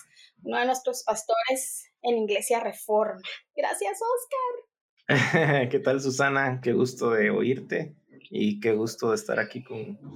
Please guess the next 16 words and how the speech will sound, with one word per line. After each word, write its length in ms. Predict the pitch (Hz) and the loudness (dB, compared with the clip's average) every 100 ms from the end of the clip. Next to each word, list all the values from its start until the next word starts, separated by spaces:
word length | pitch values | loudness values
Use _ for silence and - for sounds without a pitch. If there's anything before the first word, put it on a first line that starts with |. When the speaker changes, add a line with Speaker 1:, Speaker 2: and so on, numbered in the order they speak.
| - | -6
Speaker 2:
con 180 | 104 107 | -2 0
ustedes. 680 | 104 - 120 113 98 101 - | 0 0 2 4 4 2 -4
Gracias 380 | 104 107 113 117 | 0 0 -2 -8
por 200 | - 95 | -4 -4
la, 320 | 92 90 104 _ _ _ - - - - | 0 -2 -4 _ _ _ -20 -18 -8 2
por 160 | 120 | 4
la 60 | 117 | 6
invitación. 840 | 113 107 101 104 117 107 104 - _ _ - - - - - - | 4 2 0 4 4 4 0 -6 _ _ -20 -12 -12 -12 -18 -16
Speaker 1:
Sí, 600 | - - 226 233 240 233 | -8 -6 -4 -4 -4 -2
desde 240 | 214 214 220 | -2 2 2
hace 220 | 226 254 | 2 2
rato 360 | 233 233 277 277 | 2 4 2 2
que, 360 | 220 208 - - | 0 -2 -6 -12
que 160 | 214 | -6
queríamos, 640 | 226 208 233 254 277 277 - | 0 2 4 6 6 2 2
pero 360 | 226 214 196 | 4 6 4